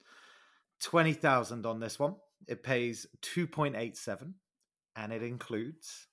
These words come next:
the Packers money line, Patriots money line, Ravens money line, Sri Lanka in the T twenty World Cup, and Ireland in the T twenty World Cup, which starts tomorrow. So,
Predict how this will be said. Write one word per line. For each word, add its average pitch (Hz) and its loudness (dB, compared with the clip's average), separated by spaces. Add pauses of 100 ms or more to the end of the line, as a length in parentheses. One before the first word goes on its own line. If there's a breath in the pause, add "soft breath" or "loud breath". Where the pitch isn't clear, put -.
(140)
the - -14
Packers 135 0
money 123 6
line, 113 0 (260)
Patriots 117 -2
money 110 -6
line, 107 -4 (460 soft breath)
Ravens 127 4
money 98 -6
line, 101 -10 (580)
Sri - 0
Lanka 160 6
in 151 4
the 139 -2
T 143 0
twenty 131 0
World 117 0
Cup, - -4 (840)
and 113 -4
Ireland 123 6
in 104 -4
the 101 -6
T 101 -6
twenty 95 -6
World 92 -6
Cup, 95 -6
which 98 -10
starts 101 -4
tomorrow. 127 -2 (800 loud breath)
So, 104 -8